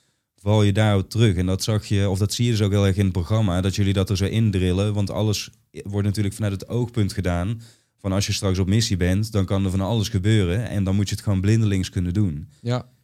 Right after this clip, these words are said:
Speaker 1: En ik vond het zelf altijd heel erg interessant toen ik in de festivalindustrie, eh, werkte en een ondernemer was.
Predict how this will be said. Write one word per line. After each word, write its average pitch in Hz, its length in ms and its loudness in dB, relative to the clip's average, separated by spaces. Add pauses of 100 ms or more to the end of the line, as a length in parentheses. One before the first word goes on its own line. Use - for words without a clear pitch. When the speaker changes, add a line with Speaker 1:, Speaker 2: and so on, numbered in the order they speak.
(140)
Speaker 1:
En 101 100 -14
ik 92 60 -8
vond 101 140 -2
het 92 80 0
zelf 107 240 2
altijd 101 260 2
heel 98 200 2
erg 92 100 0
interessant 101 420 -2
toen 104 100 -2
ik 98 80 0
in 95 60 0
de 95 80 -2
festivalindustrie, 92 1040 -2
eh, 85 280 -8 (180)
werkte 92 340 0
en 95 100 0
een 90 80 -4
ondernemer 95 600 0
was. 87 420 -2